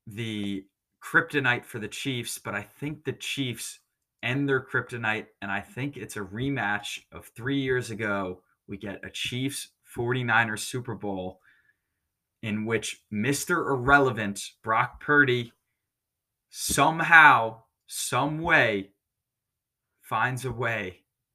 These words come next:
to beat Patrick Mahomes and the Chiefs in the Super Bowl. And that's, that's my playoff prediction. If you don't like it, well, you know,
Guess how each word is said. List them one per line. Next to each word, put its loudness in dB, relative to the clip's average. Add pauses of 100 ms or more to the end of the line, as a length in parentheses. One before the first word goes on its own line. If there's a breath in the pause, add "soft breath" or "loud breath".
(800)
to -8
beat -8
Patrick -2
Mahomes -8
and -10
the -10
Chiefs -8
in -10
the -10
Super -6
Bowl. -4 (1080 soft breath)
And 0
that's, 2
that's 2
my 6
playoff 6
prediction. 4
If 2
you 0
don't 2
like 10
it, 4 (1800)
well, 4
you 2
know, 2